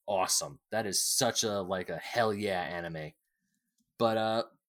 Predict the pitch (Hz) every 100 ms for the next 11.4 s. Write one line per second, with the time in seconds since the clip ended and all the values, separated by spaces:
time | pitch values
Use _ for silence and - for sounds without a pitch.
0 | _ _ _ - - - 156 175 170 160
1 | 147 135 120 117 - 143 156 165 147 139
2 | 127 123 127 - 147 139 - 139 120 107
3 | 101 107 107 120 110 - 131 123 117 113
4 | 107 101 101 101 101 101 113 113 113 110
5 | - 117 113 117 175 151 170 160 - 143
6 | 139 127 - 139 127 123 120 117 - 113
7 | 113 - - 113 110 110 104 _ _ -
8 | 123 120 135 131 131 127 120 117 117 -
9 | 101 - 135 147 143 139 123 110 104 98
10 | 92 110 117 120 85 117 117 101 123 147
11 | 127 131 123 117